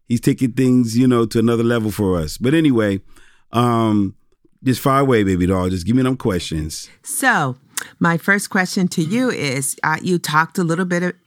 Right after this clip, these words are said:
Speaker 2: in episode two about going from a concert or event as M C Michael Peace
Speaker 1: Mm-hmm.
Speaker 2: and then coming home working at a church. Can you speak more to that?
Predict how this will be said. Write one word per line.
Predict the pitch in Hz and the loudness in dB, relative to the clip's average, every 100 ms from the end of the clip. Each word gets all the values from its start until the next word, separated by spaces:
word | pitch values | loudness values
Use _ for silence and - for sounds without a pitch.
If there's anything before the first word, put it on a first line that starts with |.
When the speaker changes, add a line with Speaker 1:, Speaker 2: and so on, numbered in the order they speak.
| _ | _
Speaker 2:
in | 165 - | -6 -4
episode | - - - 170 165 | -6 -8 -4 -4 -4
two | - 156 | -2 -2
about | 143 139 135 | 0 -4 -4
going | 151 151 | -2 -2
from | 143 143 | -2 -2
a | 123 | -2
concert | - 165 156 160 185 185 | -4 -2 -2 -2 -4 -2
or | - 190 | -2 -2
event | 180 165 143 175 - - - - 131 | 0 -2 -4 -6 -16 -18 -18 -8 -4
as | 127 - _ | -2 -4 _
M | 254 370 | -2 -2
C | - 254 214 165 - - | -2 0 0 -2 -6 -6
Michael | 151 185 226 285 - | 0 0 0 -10 -4
Peace | 311 208 233 - - - _ _ _ _ _ _ | -2 0 -2 -4 -8 -10 _ _ _ _ _ _
Speaker 1:
Mm-hmm. | 110 113 127 156 | -2 0 0 0
Speaker 2:
and | 165 | 0
then | 165 160 | 0 -4
coming | - 180 190 208 | -4 -2 0 0
home | 202 156 147 | 0 0 0
working | 156 156 160 151 | -2 -2 -2 -2
at | 143 | -2
a | 165 | -4
church. | 262 180 - - - _ _ - - _ | -4 -4 -6 -14 -18 _ _ -20 -20 _
Can | 170 165 | -4 -2
you | 165 | -2
speak | - - 202 - | -4 -4 -6 -2
more | 214 226 | -2 -2
to | 226 | -2
that? | 254 285 320 | -2 -4 -6